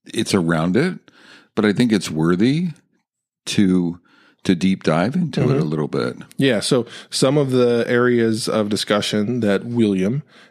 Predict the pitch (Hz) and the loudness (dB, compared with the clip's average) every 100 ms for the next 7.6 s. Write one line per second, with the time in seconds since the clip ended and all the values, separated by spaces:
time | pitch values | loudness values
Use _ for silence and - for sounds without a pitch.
0 | - 101 - - 98 - - - 104 98 | -6 -4 -2 -2 -2 -4 -6 -2 -2 -2
1 | 98 - 98 - 147 113 127 - _ _ | -4 -4 -2 0 2 0 -2 -12 _ _
2 | _ _ 170 117 110 104 101 104 - 123 | _ _ 0 2 4 2 0 -4 -2 0
3 | 117 113 104 - 98 104 98 101 90 101 | 0 -2 -2 -2 -2 0 0 0 0 -2
4 | - - - _ _ _ - 117 110 101 | -6 -10 -16 _ _ _ -2 0 2 0
5 | 101 104 156 185 165 139 123 131 127 - | 0 0 0 0 0 0 2 2 0 -6
6 | _ _ _ _ _ - 117 135 156 135 | _ _ _ _ _ -6 0 2 2 2
7 | 123 120 131 120 117 - | 0 2 0 0 -2 -8